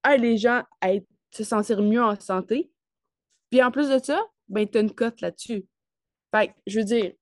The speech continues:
est-ce que tu veux travailler sur quelque chose qui va te permettre vers tes rêves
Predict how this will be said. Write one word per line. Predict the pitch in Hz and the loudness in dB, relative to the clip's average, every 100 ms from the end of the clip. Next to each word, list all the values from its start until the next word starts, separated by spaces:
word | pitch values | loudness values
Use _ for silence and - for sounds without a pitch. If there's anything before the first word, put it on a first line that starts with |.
| - | 0
est-ce | 220 233 | 0 0
que | 277 | -4
tu | - | 0
veux | 262 | 0
travailler | 254 208 233 | 2 2 2
sur | 233 | 0
quelque | 208 196 | -4 -2
chose | 240 247 | 0 0
qui | - 202 | -4 -6
va | 208 | -6
te | 208 | -2
permettre | 220 226 196 | -2 -2 -2
vers | 202 208 190 _ _ _ _ _ _ _ _ - | 0 0 -4 _ _ _ _ _ _ _ _ -4
tes | 214 | -2
rêves | 196 208 277 349 | 0 0 0 -2